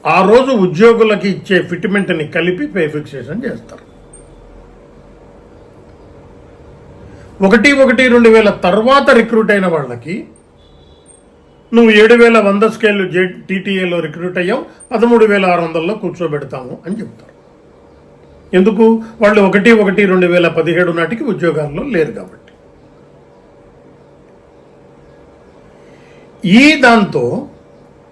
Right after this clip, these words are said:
ఫిట్మెంట్ వచ్చిన జే-, టీటీఏ ఎవరైతే డిసెంబర్ రెండు వేల పదహారు కంటే ముందు రిక్రూట్ అయ్యాడో అతనికి ఎక్కువ జీతం వచ్చింది. ఒకే బ్యాచ్లో ఉండి నాలుగు నెలల తర్వాత రిక్రూట్ అయిన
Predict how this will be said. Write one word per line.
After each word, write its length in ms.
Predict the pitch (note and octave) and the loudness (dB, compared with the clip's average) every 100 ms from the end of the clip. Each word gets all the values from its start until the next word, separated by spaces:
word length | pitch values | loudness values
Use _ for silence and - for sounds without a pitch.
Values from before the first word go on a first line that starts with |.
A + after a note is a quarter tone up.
| _ _ _ - | _ _ _ -2
ఫిట్మెంట్ 480 | A3+ - D#4+ D#4 D4+ | 0 2 0 0 0
వచ్చిన 540 | A#3+ A#3+ A#3+ A3+ A3+ A#3 - - | 0 2 4 4 2 -2 -14 -14
జే-, 280 | C#3+ G3 G#3 | -2 0 0
టీటీఏ 720 | - - G#3+ A3 A3+ G#3 G3+ F#3 | -4 -8 -2 0 2 2 2 2
ఎవరైతే 680 | F3+ F#3 F#3 F#3+ F#3+ G3 - | 2 0 -2 -2 -4 -4 -8
డిసెంబర్ 600 | D#3 D#3 F#3+ F#3 F3+ F3 | -8 -4 -2 -2 -2 -4
రెండు 180 | E3 E3 | -4 -2
వేల 180 | F3 E3+ | 0 -2
పదహారు 460 | D#3 D3+ D#3+ E3 | -2 -4 -2 -4
కంటే 280 | D#3+ D#3 D#3 | -6 -6 -6
ముందు 260 | D3+ F#3+ B3 | -4 -4 -4
రిక్రూట్ 380 | F#3+ F3+ D#3 D3+ | -6 -8 -6 -6
అయ్యాడో 440 | C3+ A#2+ G3 - - _ - _ E3 | -6 -4 -6 -6 -16 _ -20 _ -6
అతనికి 340 | E3 D3 C#3+ | -4 -4 -4
ఎక్కువ 240 | C3+ G3+ | -4 -4
జీతం 300 | F3+ F#3+ G3 | -2 -2 -2
వచ్చింది. 500 | F#3+ F#3 G3 G#3 D#4+ - _ _ _ _ _ - | -2 -2 -4 -4 -6 -12 _ _ _ _ _ -2
ఒకే 380 | D#3+ E3+ C4 D4 | 0 2 2 2
బ్యాచ్లో 560 | B3 B3 - A#3+ A#3 | 4 2 2 4 4
ఉండి 220 | A3 A#3 D4+ | 4 2 0
నాలుగు 320 | G#3+ G3 F#3 | 0 0 0
నెలల 260 | F#3+ A3 | 0 0
తర్వాత 460 | A3 F3 G3+ C4 C4 | -2 -4 -2 -2 0
రిక్రూట్ 420 | G#3+ - F#3 F3 | -2 -2 -6 -4
అయిన 280 | E3+ D#3 | -4 -4